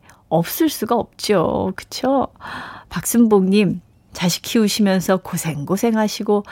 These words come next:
이제는 손주까지 봐야 하시니 마음이 아프네요. <laughs> 아, 그렇습니다. 자, 우리 황재인님의 사연도 소개를 해드릴게요.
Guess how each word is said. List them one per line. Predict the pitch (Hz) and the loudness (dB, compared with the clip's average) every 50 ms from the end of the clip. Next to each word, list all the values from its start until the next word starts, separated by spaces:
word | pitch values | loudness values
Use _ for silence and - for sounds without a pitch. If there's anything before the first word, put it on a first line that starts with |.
| - - - | -16 -6 -2
이제는 | 220 208 214 226 220 220 220 | 0 2 4 4 4 2 0
손주까지 | 220 - 311 269 - 247 - 233 202 196 214 | 0 0 -2 -2 -2 0 0 0 0 0 0
봐야 | 185 - 190 180 185 190 196 | -2 -2 0 0 2 2 2
하시니 | 190 185 - - - 185 180 180 196 202 | 0 -2 -4 -6 -6 -4 -4 -4 -4 -4
마음이 | 175 170 170 165 180 196 190 | -2 -2 0 0 2 2 0
아프네요. | 156 - - - - 220 220 226 185 85 80 - - 190 190 - - | 0 -2 -4 -4 -2 0 2 2 2 0 -2 -4 -4 -6 -6 -4 -2
<laughs> | 170 139 - - - - - - - _ _ _ - - - - - - - 349 - - - - - - - - - - - - | -2 -2 -2 -2 -4 -4 -4 -6 -14 _ _ _ -14 -14 -14 -12 -10 -6 -4 -4 -2 -2 -4 -4 -4 -6 -8 -10 -12 -14 -6 0
아, | 190 185 196 185 175 170 - - | 2 2 4 2 2 -2 -4 -2
그렇습니다. | - 208 202 196 - - - 170 - - - - 165 175 - - - - - - - - - - - - - - - - | 0 2 2 2 0 -2 -2 -2 -2 -4 -4 -6 -6 -6 -8 -10 -12 -8 -6 -4 -4 -4 -4 -6 -8 -10 -14 -16 -6 -2
자, | - 196 | 0 2
우리 | 190 190 196 196 | 4 6 6 6
황재인님의 | 196 202 233 277 320 285 - 277 262 240 240 220 208 196 190 190 185 185 | 4 4 2 0 0 2 2 2 2 4 4 4 4 2 2 2 0 -2
사연도 | - - 233 190 180 170 180 | -2 -4 -2 -2 -2 -2 -4
소개를 | - - 226 208 202 185 196 | -4 -4 -2 -2 0 0 0
해드릴게요. | 226 247 247 226 185 165 - - - 143 156 175 202 214 214 196 160 147 - | 0 -2 -2 -2 -4 -4 -6 -6 -4 -2 -2 0 0 0 2 2 0 0 -2